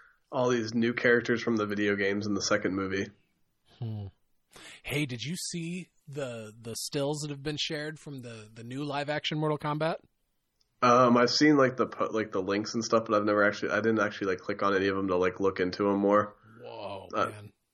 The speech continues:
Speaker 1: I hope it's good.
Speaker 2: I
Speaker 1: I
Speaker 2: hope
Speaker 1: hope it
Speaker 2: it's
Speaker 1: turns
Speaker 2: good,
Speaker 1: out
Speaker 2: too. I'm, I'm really excited about it. The, the pictures that,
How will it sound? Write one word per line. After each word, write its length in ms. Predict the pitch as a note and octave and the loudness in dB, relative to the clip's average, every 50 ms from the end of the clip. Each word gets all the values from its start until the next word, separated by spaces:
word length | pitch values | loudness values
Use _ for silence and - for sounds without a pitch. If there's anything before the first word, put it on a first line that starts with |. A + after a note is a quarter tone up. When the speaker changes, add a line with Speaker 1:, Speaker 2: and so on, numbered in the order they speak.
| _ _ _ _ _ _ _ _ _ - | _ _ _ _ _ _ _ _ _ -8
Speaker 1:
I 60 | - G#2+ | -8 -4
hope 200 | - A2 A#2 - | 0 0 0 0
it's 140 | A#2+ - - | 0 -6 -6
good. 400 | - - F#2 F2+ F2 E2+ F2+ G#2 | -8 -4 -4 -2 -2 -4 -6 -6
Speaker 2:
I 40 | - | -4
Speaker 1:
I 40 | - | -2
Speaker 2:
hope 80 | G#2 G2+ | 0 0
Speaker 1:
hope 140 | G#2 G2 | 2 0
it 20 | - | 0
Speaker 2:
it's 80 | - - | 0 0
Speaker 1:
turns 160 | F#2+ F#2+ F#2+ | 0 0 2
Speaker 2:
good, 60 | F#2+ F#2 | 0 0
Speaker 1:
out 80 | F#2 - | 0 0
Speaker 2:
too. 300 | C3 B2+ A#2+ G#2+ G2+ - _ _ _ _ - | -2 -6 -8 -10 -14 -18 _ _ _ _ -14
I'm, 320 | D3 D3 D3+ D3+ C3+ B2 - - | -12 -12 -12 -12 -14 -16 -14 -12
I'm 260 | B2 D#3+ E3+ C#3+ A#2+ | -10 -10 -10 -10 -10
really 300 | A#2+ C3 D3 D3+ D3 C3 | -8 -4 -2 -2 -2 -4
excited 320 | A#2 - - B2+ C#3 C#3 | -6 -8 -8 -6 -4 -6
about 240 | C3 A#2+ B2+ A#2 A#2 | -4 -6 -6 -8 -8
it. 80 | A#2 - | -8 -6
The, 180 | - C#3 C3+ C#3 | -4 -4 -4 -4
the 120 | C3 C3 | -8 -6
pictures 480 | - - E3+ E3 - - E3+ D#3+ D3 B2+ - | -4 -2 -2 -2 -4 -6 -6 -6 -8 -8 -10
that, 300 | D#3+ C3+ B2+ A#2+ B2 - | -8 -8 -8 -8 -10 -14